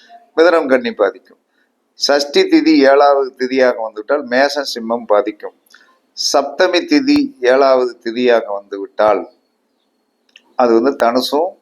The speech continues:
கடகமும் பாதிக்கும். அப்ப இப்ப ஒருத்தர் சப்தமி திதியில போய் பிறந்திருக்கிறாருன்னு வைங்களேன்.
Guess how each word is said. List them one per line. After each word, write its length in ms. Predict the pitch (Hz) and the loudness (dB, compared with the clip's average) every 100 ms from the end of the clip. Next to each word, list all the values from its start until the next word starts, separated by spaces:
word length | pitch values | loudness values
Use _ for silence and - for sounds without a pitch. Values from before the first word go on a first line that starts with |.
| _ _ _ _ _ | _ _ _ _ _
கடகமும் 480 | 151 170 175 160 127 | -2 0 0 -2 -2
பாதிக்கும். 420 | 113 107 95 _ _ _ _ _ _ _ _ _ _ _ _ - | -2 -2 -4 _ _ _ _ _ _ _ _ _ _ _ _ -2
அப்ப 320 | 151 165 175 | 2 4 4
இப்ப 160 | 165 165 | 2 2
ஒருத்தர் 360 | 156 127 151 151 | 0 0 -2 0
சப்தமி 380 | 151 151 170 147 | -2 -2 -4 -4
திதியில 300 | 139 131 127 | -4 -2 0
போய் 240 | 120 135 127 | 0 0 0
பிறந்திருக்கிறாருன்னு 760 | 120 120 110 98 98 101 98 | -2 -4 -8 -2 0 0 -2
வைங்களேன். 400 | 95 95 101 104 | -8 -6 -6 -6